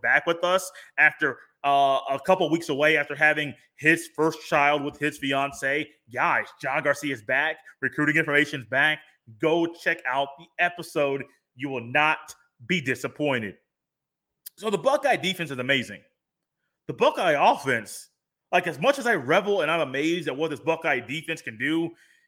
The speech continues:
y'all, I mean, the Buckeyes were up twenty-eight zero.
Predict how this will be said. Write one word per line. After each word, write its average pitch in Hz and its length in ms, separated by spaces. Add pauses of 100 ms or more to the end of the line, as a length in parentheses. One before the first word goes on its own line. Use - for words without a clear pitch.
(140)
y'all, 131 380 (200)
I - 500
mean, 160 80
the 147 40
Buckeyes 160 300
were 160 80
up 156 120
twenty-eight 131 300
zero. 117 260